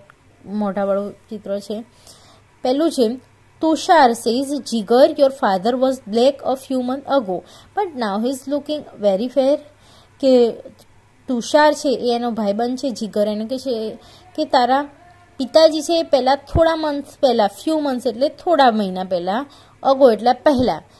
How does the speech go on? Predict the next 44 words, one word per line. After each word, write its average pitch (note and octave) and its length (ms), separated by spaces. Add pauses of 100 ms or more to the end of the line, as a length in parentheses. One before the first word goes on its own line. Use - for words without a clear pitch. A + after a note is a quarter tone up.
(160)
કે D4 60
થોડા A#3+ 340
મહિના C4+ 300
પહેલાં C#4 320
એ C#4+ 60
તો D#4 140
કાળા C4+ 400
હતા, F#3+ 360 (420)
but C4+ 260 (180)
એટલે G#3 180
કે C4+ 140
પણ, C4 340 (140)
now D4+ 380
he E4+ 100
is C#4 200
looking C4 300
very G#3 240 (100)
fair, F3 140
પણ B3+ 260
હવે G3+ 260
તો A3 120
એ B3+ 80
ખૂબ C4 280
સફેદ C4+ 380
થઈ C#4 220
ગયા C4+ 220
છે, D4 180 (420)
કે C4+ 60
પહેલાં G#3+ 280
તો C4 100
તારા B3+ 180
પપ્પા A#3+ 280
કાળા C#4 440
હતા, G#3 300 (280)
હવે G3 180
તારા A3 160
પપ્પા A3 260
ધોળા F#3+ 320
થઈ C#4+ 200
ગયા C4+ 200
છે. C#4 240 (880)
જીગર C#4 300
say, D#4+ 200
"Yes, C4 320